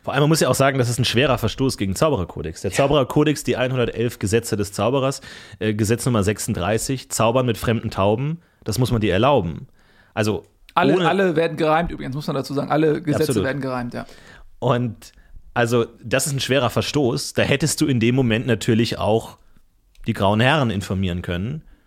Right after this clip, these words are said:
Speaker 1: dass die sich um diesen Zauberer kümmern. Hast du nicht gemacht. Du
Speaker 2: Ich
Speaker 1: warst
Speaker 2: hab
Speaker 1: zu dankbar für die, für Gertrude?
Speaker 2: Das ist genau das Ding. Und ich hab wirklich überlegt, ob ich die Grauen Herren,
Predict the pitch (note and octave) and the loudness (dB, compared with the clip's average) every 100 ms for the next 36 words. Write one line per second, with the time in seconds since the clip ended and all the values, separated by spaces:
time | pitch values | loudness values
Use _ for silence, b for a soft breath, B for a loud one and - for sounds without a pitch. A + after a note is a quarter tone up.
0 | b - G2+ G#2+ G2+ G#2+ A2+ A2 A2 A2 | b -8 -6 -4 -4 0 0 0 0 -2
1 | - G2+ G#2 G#2+ - A#2 C2+ - - G#2 | 2 2 2 0 0 0 -2 -6 -4 -2
2 | - A2 C#3+ C#3+ G2 - B B B A2 | 0 0 2 0 0 -6 B B B 0
3 | F#3 - C3+ D#3 F#3+ G3+ F#3+ E3 D3 D#3 | 0 0 -2 -2 0 -2 0 -6 -2 -4
4 | C#3+ B2+ - E3+ G#3+ C3+ - - D#3 E3 | -4 -6 -8 -12 -12 -12 -12 -8 -2 -2
5 | D#3+ E3 D3+ - C3+ - - E3+ C#3 F#3 | -2 -4 -6 -6 -8 -8 -6 -4 -2 -4
6 | F3 D3 C#3+ - C#3 C3+ - C#3+ C#3 C#3+ | -2 -2 -2 -2 -6 -6 -2 0 0 0
7 | C#3+ | -2